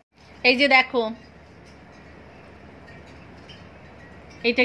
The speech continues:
কিনে এনেছি আমি। এই যে দেখো, এরকম তিনটে বার্নার আছে, বুঝেছো তো? আর এই যে নখগুলো এত সুন্দর না, এই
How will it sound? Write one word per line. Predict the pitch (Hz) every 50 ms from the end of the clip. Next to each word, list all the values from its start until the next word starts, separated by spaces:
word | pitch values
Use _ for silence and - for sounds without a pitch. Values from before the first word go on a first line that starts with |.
| 247 262
কিনে | 254 240 240 240
এনেছি | 240 240 240 240 - 254 233 208 208
আমি। | 208 202 208 202 - _ _ _ - - - - - - - - - - 233
এই | 226 240
যে | 247 226 247
দেখো, | 240 240 - 302 294 269
এরকম | 247 254 247 269 294 330 392 - - -
তিনটে | 254 247 247 233 233 254 240 240
বার্নার | 247 240 233 240 247 247 254 254 254 247
আছে, | 247 - - 302 339 415 - - - - - - - - - - - - -
বুঝেছো | 247 269 302 285 302 294 -
তো? | 214 202 202 202
আর | 214 220
এই | 233 240 247 226 240
যে | 220 208 196 196 214
নখগুলো | 226 226 226 220 226 277 311 294 175 196
এত | - - 320 359 - -
সুন্দর | - 311 320 349 359 403 440 466 508 554
না, | 539 466 381 320 185 175 - - - - - - 226
এই | 220